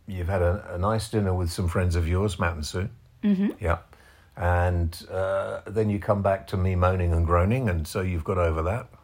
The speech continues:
Speaker 2: That was fun.
Speaker 1: Yep.
Speaker 2: Yeah.
Speaker 1: And, uh, now we're gonna go and have some breakfast.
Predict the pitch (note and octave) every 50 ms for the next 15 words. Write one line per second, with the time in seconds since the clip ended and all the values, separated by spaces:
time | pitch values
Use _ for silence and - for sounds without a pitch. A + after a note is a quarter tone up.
0 | - _ _ _ - - - - G#3 G#3 G#3+ - - - F#3 G3+ C4+ - - -
1 | _ _ - - E2+ F2+ - - - - - G#3+ - - - - - - _ _
2 | - - G2 G2 G2 G2+ G2+ G2 G2 F#2 A2 G#2+ G#2+ G2+ G#2 G#2+ G#2+ G#2+ G#2+ G#2+
3 | G#2 A2+ A2 A2 G#2 A#2 A2+ A2+ A2 F#2+ A2 A2 - - B2+ A#2 A#2+ D3+ D#3 -
4 | - - - - - - -